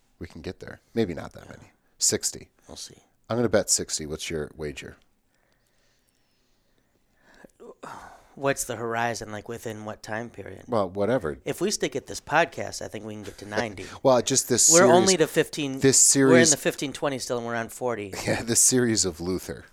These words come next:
Speaker 2: I think we're gonna get to at least eighty if we keep doing it.
Speaker 1: All right, okay. All
Speaker 2: 'Cause
Speaker 1: right.
Speaker 2: we've got sixteen years of his life to go still. We've got Augsburg. We've got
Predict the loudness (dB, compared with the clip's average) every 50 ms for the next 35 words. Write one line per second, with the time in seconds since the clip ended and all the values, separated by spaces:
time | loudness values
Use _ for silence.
0 | _ _ _ _ _ _ _ _ _ _ _ _ _ _ -20 -20 -20 _ _ _
1 | _ _ _ _ _ _ _ _ -20 -18 -18 -18 -18 -20 -20 -20 -20 -16 -12 -12
2 | -10 -10 -8 -8 -6 -6 -6 -6 -6 -8 -8 -6 -10 -10 -10 -8 -10 -10 -10 -10
3 | -10 -8 -10 -10 -12 -14 -16 -20 -20 -20 -20 -18 -16 -14 -10 -8 -6 -6 -6 -6
4 | -6 -8 -10 -12 -12 -10 -8 -8 -8 -8 -10 -12 _ _ _ _ _ _ -4 -2
5 | 0 2 0 0 0 0 0 0 0 -2 -6 -12 _ _ _ _ _ _ _ _
6 | _ _ _ _ _ _ _ _ _ _ -6 -4 -2 -2 -2 -4 -6 -8 -6 -6
7 | -8 -8 -6 -6 -6 -6 -6 -6 -6 -8 -8 -6 -4 -4 -4 -4 -6 -10 -20 _
8 | _ -14 -10 -8 -8 -8 -8 -10 -12 -14 -14 -14 -14 -14 -14 -16 -18 -18 -20 -16
9 | -12 -12 -12 -10 -8 -4 -2 -2 -2 -2 -4 -10 -12 -14 -14 -14 -14 -14 -16 -18
10 | -18 -14 -10 -10 -10 -10 -12